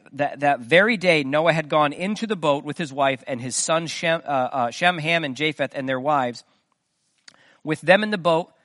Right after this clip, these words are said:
were pairs of every kind of animal, domestic and wild, large and small, along with birds of every kind. Two by two they came into the boat, representing every living thing that breathes." Now listen to this very carefully.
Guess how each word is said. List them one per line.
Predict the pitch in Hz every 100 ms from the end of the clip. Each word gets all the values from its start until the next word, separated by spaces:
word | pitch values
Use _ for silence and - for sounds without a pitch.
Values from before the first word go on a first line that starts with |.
| _ _ _
were | 156 143
pairs | - 185 165
of | 147
every | 170 196
kind | 180 202
of | 170
animal, | 156 147 147
domestic | 139 135 160 202 185
and | 165
wild, | 156 160 151
large | 143 170 170
and | 180
small, | 160 147 139 127
along | 131 143 156
with | 143
birds | 127 147 175
of | 143
every | 147 156 180
kind. | - 147 123 123 _ _ _
Two | - 214
by | 208 208
two | 214 185
they | 165
came | 151 170
into | 175 165
the |
boat, | 160 147 135
representing | 147 160 139 139 135 131
every | 151 165
living | 156 147 143
thing | 156 143
that | 135
breathes." | 127 139 117 -
Now | 120
listen | 127 139 156
to |
this | 151 135
very | 135 135 135
carefully. | 143 135 120 113